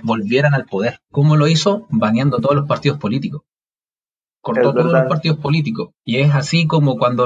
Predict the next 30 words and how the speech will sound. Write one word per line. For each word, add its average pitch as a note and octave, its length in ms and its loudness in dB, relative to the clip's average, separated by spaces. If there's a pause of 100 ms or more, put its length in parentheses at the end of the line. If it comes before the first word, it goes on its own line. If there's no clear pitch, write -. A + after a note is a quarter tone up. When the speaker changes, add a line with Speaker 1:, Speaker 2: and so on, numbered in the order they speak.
(120)
Speaker 1:
empezó A#2 360 -2
a, D3+ 100 4
a C#3+ 120 -2
generar B2+ 420 -2
la, B2+ 1120 0
la A2 180 -4
Constitución, A#2+ 680 -2
y, A#2+ 460 -2
y A2 40 -4
aquí A#2 220 -8
viene C3+ 240 2
un, C3+ 240 2
un, C3 180 0
un, A#2+ 580 -2
el A#2 180 -4
caso C#3+ 300 0
de B2+ 120 0
que, A#2 560 -2
que A#2+ 120 -4
nos A#2+ 180 -6
atañe. B2 480 0 (580)
Es E3+ 120 -2
lo E3+ 80 0
que - 80 -6
estamos E3+ 260 0
nosotros D#3+ 380 0
reclamando D3 640 2
como, C#3+ 760 2
como C3 240 0
sociedad. C3 460 -2